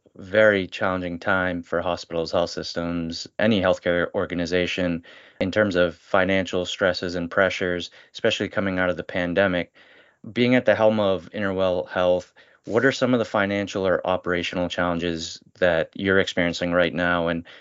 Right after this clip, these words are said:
what are some strategies that you're using to address them and may-, maybe other executives can highlight right now?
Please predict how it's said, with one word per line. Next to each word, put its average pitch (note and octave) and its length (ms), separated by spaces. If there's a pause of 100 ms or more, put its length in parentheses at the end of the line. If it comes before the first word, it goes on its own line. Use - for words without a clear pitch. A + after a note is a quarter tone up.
(160)
what B2 120
are B2 60
some A2+ 180
strategies F#2+ 600
that F2+ 260
you're G#2+ 160
using F#2+ 380
to F#2 140
address F#2 340
them F2+ 220
and E2+ 220 (340)
may-, G#2 120
maybe F#2+ 300
other G2 200
executives F2+ 640
can E2+ 280
highlight F2 400
right E2 240
now? E2 220